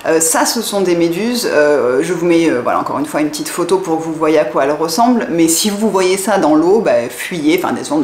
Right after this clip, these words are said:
n'allez pas non plus vouloir faire un câlin à une méduse si vous la croisez sous l'eau, hein, généralement. Essayez de partir dans le sens opposé. C'est des méduses qui sont très, très dangereuses. Si vous vous faites piquer, il faut aller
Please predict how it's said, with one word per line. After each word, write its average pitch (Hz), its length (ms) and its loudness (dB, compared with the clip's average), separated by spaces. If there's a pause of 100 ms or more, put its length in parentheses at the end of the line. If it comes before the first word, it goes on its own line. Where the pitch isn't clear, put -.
(240)
n'allez 139 220 -2
pas 151 160 0
non 156 140 0
plus 175 120 -8
vouloir 160 320 -4
faire 139 140 -4
un 135 80 -4
câlin 147 280 0
à - 20 2
une 156 140 2
méduse 165 340 0
si 156 200 -2
vous 143 120 -4
la 143 80 2
croisez 151 320 -2
sous 151 160 -6
l'eau, 170 180 2
hein, 190 140 -2
généralement. 156 580 -2 (380)
Essayez 165 240 -2
de 165 60 -8
partir 160 280 -2
dans 156 120 2
le 165 40 2
sens 175 260 -2
opposé. 180 380 0 (340)
C'est 214 140 -4
des 202 140 0
méduses 202 340 0
qui 208 420 -8
sont 180 220 -2
très, 202 220 -4
très - 180 -4
dangereuses. 180 380 0
Si - 200 -4
vous 165 140 -8
vous 165 140 -8
faites 196 240 -4
piquer, 185 340 0
il 127 100 -4
faut - 240 -2
aller 170 320 0